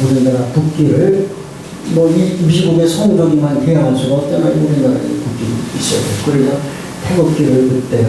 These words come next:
그 당시에 처음으로 천팔백팔십이 년도 오월 이십이일 날 우리나라 최초로 인천에서 태극기를 사용을 했습니다.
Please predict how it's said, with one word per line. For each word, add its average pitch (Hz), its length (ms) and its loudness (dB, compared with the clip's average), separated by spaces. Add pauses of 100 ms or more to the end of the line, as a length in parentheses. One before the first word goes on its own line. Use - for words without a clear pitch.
(140)
그 131 160 2
당시에 107 420 0
처음으로 - 880 0 (340)
천팔백팔십이 160 1160 2
년도 - 600 0 (280)
오월 139 360 2
이십이일 120 800 0
날 156 240 0 (720)
우리나라 127 580 2
최초로 170 760 2 (360)
인천에서 135 580 2 (280)
태극기를 127 600 0 (400)
사용을 135 460 2
했습니다. 117 360 -2